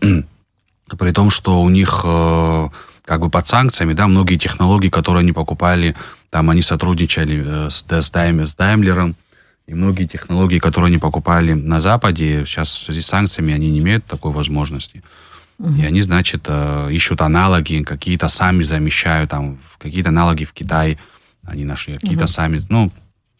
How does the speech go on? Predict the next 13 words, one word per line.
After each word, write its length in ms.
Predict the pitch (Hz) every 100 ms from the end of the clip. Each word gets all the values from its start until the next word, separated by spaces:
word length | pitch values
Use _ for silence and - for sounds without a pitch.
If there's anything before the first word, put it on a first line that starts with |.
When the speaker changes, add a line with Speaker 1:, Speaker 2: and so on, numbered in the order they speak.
| _ _
Speaker 1:
конечно, 300 | 95 95 92
производство 520 | 87 85 87 104 -
очень 400 | 87 - 82 73
впечатляет 640 | - 71 - - 87 76 -
их. 100 | - - - -
И 60 |
они 200 | 90 127
также 480 | 117 127 131 101 82
готовы, 540 | 76 76 80 104 104
там, 180 | 78 76
если 220 | 78 -
у 40 | 80
нас 220 | 82 -